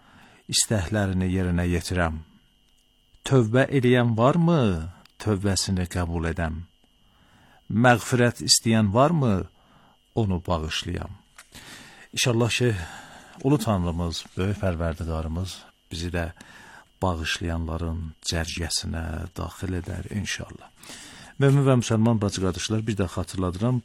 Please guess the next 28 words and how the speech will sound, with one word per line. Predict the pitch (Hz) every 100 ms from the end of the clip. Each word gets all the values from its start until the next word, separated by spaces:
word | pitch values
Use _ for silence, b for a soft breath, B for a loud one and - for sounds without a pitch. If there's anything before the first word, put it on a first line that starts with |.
| -
bu | 110
gün, | 95 98 101 101 b b b b b b -
e, | 87 85 82 82 85 -
paytaxt | - 92 - 92 -
Bakının | 85 - 87 -
şəhər | 85 80
vaxtı | 82 - -
ilə | 80
sübh | - - 92
azanı | 87 85 82 87
və | 85
yaxud | 80 - 85 -
o | 92
başlanlıq | 85 - 85 85 85 85
azanı | 92 104 139
saat | - 104 95 -
beş | 156 165 - B B B B B _
on | 117 123 113
dəqiqədə | 90 87 82 78 82 85 85 82 80
olacaqdır | - 98 85 - 85 - 85 80
inşallah. | 104 90 - 80 - 90 80 80 - _ B B B B
Verilişimiz | 139 143 - 165 156 - 113 110
davam | 131 123 131 95
eləyir. | 80 80 80 - B B B B
Quran | 156 156 - 185 190
özü | - 143 160
haqqında | 131 143 - 110 98 90
nə | 92